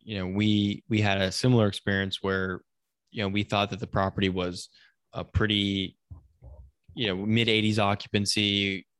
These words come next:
We would just have to kinda lease it up a little bit, do some renovations, and we hit our business plan. But, you know, we actually, we made the mistake of not realizing and having the experience of understanding that actually this is going to be a, a heavy reposition.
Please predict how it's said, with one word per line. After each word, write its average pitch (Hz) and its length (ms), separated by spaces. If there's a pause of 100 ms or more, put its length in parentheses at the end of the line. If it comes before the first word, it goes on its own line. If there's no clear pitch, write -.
We 113 140
would 104 100
just 104 160
have 101 220
to 101 100
kinda 95 240
lease 101 280
it 104 40
up 101 180
a 104 40
little 98 240
bit, 95 500 (200)
do 104 200
some 101 220
renovations, 95 580
and 95 100
we 92 120
hit 98 160
our 90 80
business 123 320
plan. 92 340
But, - 140 (680)
you - 80
know, 65 180
we 107 160
actually, 101 640
we 110 260
made 110 180
the 104 80
mistake 117 480
of 98 100
not 98 340 (580)
realizing 95 760
and 95 80
having 101 240
the 95 60
experience 98 400
of 104 60
understanding 95 460
that 92 140
actually 98 380
this 107 180
is 107 80
going 95 220
to - 80
be 95 280
a, 92 320
a 117 60
heavy 135 340
reposition. 98 760